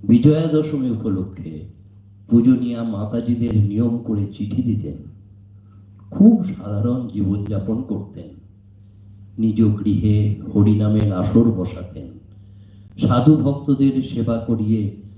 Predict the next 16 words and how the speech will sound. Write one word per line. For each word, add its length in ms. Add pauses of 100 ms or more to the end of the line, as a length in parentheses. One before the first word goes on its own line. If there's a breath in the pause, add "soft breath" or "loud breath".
(260 soft breath)
পরম 380
তৃপ্তি 460
লাভ 360
করতেন। 380 (1400)
খুবই 420
শক্ত 480 (120)
সামর্থ্য 480
শরীরের 520
অধিকারী 520
হয়েও 520 (840 loud breath)
দীর্ঘ 480
শারীরিক 720 (580)
ও 60
মানসিক 720
পরিশ্রমের 680 (140)
ফলে 340